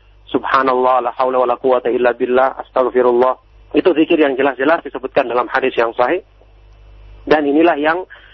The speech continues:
dijamin mendapatkan pahala keutamaan. Adapun dengan se-, sekedar menyebutkan nama saja tanpa ada yang lainnya, maka ini yang tidak dicontohkan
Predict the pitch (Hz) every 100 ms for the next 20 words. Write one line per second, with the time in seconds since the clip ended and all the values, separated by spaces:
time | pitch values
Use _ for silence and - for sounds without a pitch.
0 | - - 139 139 151 135 123 127 - 135
1 | 117 117 135 139 - - 120 120 120 120
2 | 151 466 _ _ _ _ - 302 311 185
3 | 339 147 143 151 - 147 143 135 135 135
4 | - 135 139 139 147 127 143 - 123 120
5 | 120 120 117 117 117 123 165 262 _ -
6 | - - - 123 117 120 151 170 - _
7 | _ _ - 135 131 127 127 139 - -
8 | 123 120 120 120 127 151